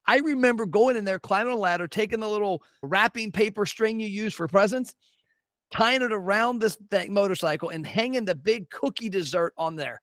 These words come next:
That sign has been there for seven freaking years. Now, number one, I'm gonna give myself a pat on the back for being a badass sign hanger. But how many people have already ignored that? And so we need to change it up a lot. But the biggest part is training of usage.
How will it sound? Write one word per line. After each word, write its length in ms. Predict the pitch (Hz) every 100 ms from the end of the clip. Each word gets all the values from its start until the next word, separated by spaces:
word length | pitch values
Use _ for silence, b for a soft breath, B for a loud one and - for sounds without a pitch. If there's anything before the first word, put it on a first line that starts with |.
| _ _ _ _ _ _ -
That 140 | 208
sign 380 | - 240 233 262
has 120 | 220
been 240 | 151 214 226
there 160 | 180
for 180 | 147 156
seven 680 | - - - 214 151 131 117 - _
freaking 280 | 190 165 147
years. 180 | 165 135
Now, 80 | 151
number 180 | 185
one, 220 | 170 143 147
I'm 60 |
gonna 100 | 156
give 100 | 143
myself 260 | 147 - 135
a 40 |
pat 200 | 117 143
on 60 | 131
the 80 | 120
back 260 | 123 151
for 100 | -
being 200 | 120 127
a 60 | 117
badass 420 | 117 131 127 120
sign 300 | - 143 156
hanger. 300 | 135 120 151 - B - -
But 140 | 202
how 120 | 170
many 140 | 269 359
people 320 | 220 240 190
have 120 | 170
already 240 | 160 190 180
ignored 360 | 139 170 196
that? 180 | 127 - _ _ _ _ _ _ _ -
And 100 | 156
so 260 | - 190
we 180 | 170 170
need 140 | 208 214
to 60 |
change 440 | 143 - 190 196 156
it 80 |
up 180 | 156 165
a 40 | 131
lot. 320 | 113 110 - _ b -
But 120 | 151
the 80 | 147
biggest 380 | 160 381 -
part 240 | - 165 147
is 280 | 135 117 -
training 480 | - - 185 214 156
of 100 | 123
usage. 520 | 127 160 - 113 -